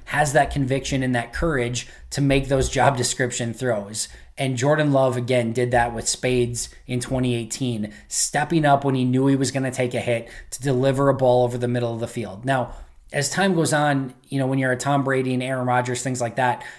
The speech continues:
you don't necessarily always wanna be taking those hits, and you wanna avoid those hits, especially if you're an M V P caliber quarterback and you know how important it is that you can stay in there for that game and the games to move forward.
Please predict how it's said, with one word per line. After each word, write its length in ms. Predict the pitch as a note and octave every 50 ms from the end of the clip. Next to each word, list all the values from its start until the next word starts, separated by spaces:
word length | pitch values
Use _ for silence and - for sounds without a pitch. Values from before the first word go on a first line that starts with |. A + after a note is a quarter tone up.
| _ -
you 120 | C3+ C#3+
don't 100 | D#3 D#3+
necessarily 480 | E3+ D#3 - D#3+ C3 D#3+ D3+ D3 D3 C3+
always 340 | - B2+ C3+ C#3 C#3+ B2+ A#2+
wanna 200 | C3+ C#3 C3+ B2+
be 140 | B2+ B2
taking 320 | A#2+ - C3+ B2+ - B2+ B2+
those 160 | A#2+ A2+ -
hits, 360 | C3 A#2+ G#2+ A2 - - - - - - - - -
and 120 | C3 C3 C3+
you 80 | C3+
wanna 240 | C3 C#3 C#3 C3+ C3
avoid 380 | B2 A#2 B2 C3+ D3+ D3+ D3+ C3+
those 220 | C3 B2+ B2 -
hits, 200 | C3 B2 B2 B2
especially 520 | B2 - - C3+ B2+ B2+ - - C#3 C3
if 100 | B2 B2
you're 140 | B2+ C3 B2+
an 80 | B2 B2
M 120 | B2 B2
V 120 | B2 B2 A#2+
P 160 | A#2+ C3 A#2+
caliber 400 | - B2+ A#2+ A#2+ A#2 A2+ G#2+ A2
quarterback 680 | - - C#3+ C#3 C3+ C3+ C3 C3 B2+ B2 B2 A#2+ - - - - - _
and 160 | C3 C3+ C#3
you 120 | C#3 C#3 C#3
know 500 | C#3+ C#3+ C#3 C3 C3+ C3 B2+ C3 C3 B2
how 200 | B2+ C3 B2+ B2
important 420 | A#2+ A#2 - - C3 A#2+ A#2+ A#2+
it 100 | A#2+ A#2
is 220 | B2 B2 A#2+ A2+ -
that 100 | A#2+ A2+
you 160 | A#2+ B2 B2
can 460 | B2 B2+ B2 B2 A#2+ - - - - - -
stay 340 | - - - D3 C#3+ C3+ C3
in 120 | C3 B2+
there 180 | B2 A#2 A#2 A2+
for 160 | - B2 A2+
that 300 | G#2 C3 D#3 D#3 - -
game 280 | C#3+ C#3 C#3 C3+ C3 B2 - - - - -
and 120 | B2+ C3 B2+
the 60 | B2+
games 300 | B2+ C3 C3 B2+ - -
to 80 | C3+
move 180 | B2+ B2 B2 B2
forward. 480 | - C3+ C3 B2 A#2 A2+ G#2+ G#2 G#2+